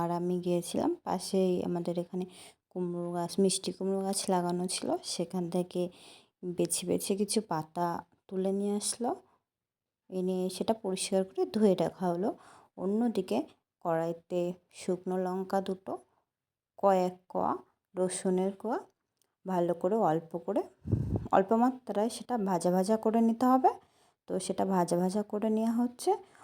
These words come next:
তারপর অল্প মাত্রায় সু-, তেল দিয়ে সেটাকে, পেঁয়াজগুলো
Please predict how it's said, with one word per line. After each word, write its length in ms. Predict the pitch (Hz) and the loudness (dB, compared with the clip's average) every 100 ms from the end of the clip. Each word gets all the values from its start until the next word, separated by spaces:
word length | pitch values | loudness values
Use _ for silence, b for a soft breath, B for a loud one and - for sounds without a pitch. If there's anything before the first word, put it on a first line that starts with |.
| B B | B B
তারপর 580 | - - 165 165 - 180 - _ - | -8 -4 -4 -6 -6 -6 -6 _ -6
অল্প 280 | 190 180 180 196 | -2 -2 0 0
মাত্রায় 460 | 196 202 - 233 | 0 -2 -4 -4
সু-, 320 | 226 - 185 - 180 180 | -4 -8 -10 -4 -2 -2
তেল 220 | 185 196 208 | 2 2 2
দিয়ে 280 | 226 202 190 320 - _ _ _ _ _ _ | 0 2 2 2 -4 _ _ _ _ _ _
সেটাকে, 380 | 202 202 202 269 | -12 -8 -4 -4
পেঁয়াজগুলো 640 | - - 185 175 180 196 | -6 0 2 2 0 2